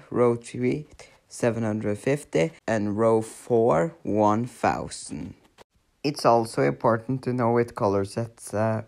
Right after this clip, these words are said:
when you will get your money back of, of people landing on it. So I took the blue one, for instance, and, uh, one thousand seven hundred fifty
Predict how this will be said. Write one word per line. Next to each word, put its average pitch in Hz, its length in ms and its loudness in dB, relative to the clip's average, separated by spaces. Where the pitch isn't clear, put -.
when 110 260 2
you 110 160 2
will 107 220 2
get 101 380 -2
your 101 200 2
money 90 400 -2
back - 280 0
of, - 240 -6
of 113 240 0
people 110 320 -2
landing 95 380 0
on 98 120 0
it. 127 220 -2
So 107 720 2
I 120 160 4
took 113 240 -4
the 123 80 4
blue 110 320 4
one, 101 160 2
for 104 160 -2
instance, 104 800 -2
and, 101 380 -2
uh, 101 240 2
one 120 460 0
thousand 117 540 0
seven 110 340 0
hundred 104 380 0
fifty 107 840 -4